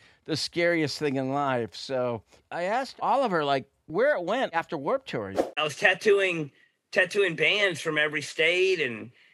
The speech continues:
Speaker 2: you know, you tattoo a band, and it was kinda before,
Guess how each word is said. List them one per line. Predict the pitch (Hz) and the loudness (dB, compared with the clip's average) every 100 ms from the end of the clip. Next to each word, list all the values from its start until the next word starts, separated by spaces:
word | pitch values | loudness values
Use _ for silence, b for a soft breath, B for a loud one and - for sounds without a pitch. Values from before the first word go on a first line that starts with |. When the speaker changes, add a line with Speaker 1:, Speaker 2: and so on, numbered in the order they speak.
| b | b
Speaker 2:
you | - 147 | -4 -2
know, | 143 139 - - | -2 -4 -10 -12
you | 139 | -6
tattoo | 180 170 180 151 | 0 0 2 0
a | |
band, | 127 151 160 160 | 0 0 0 0
and | 147 185 | 0 2
it | 240 | 2
was | 214 | 0
kinda | - 208 190 | 2 4 4
before, | 156 135 175 175 175 165 147 | 2 0 0 4 6 6 4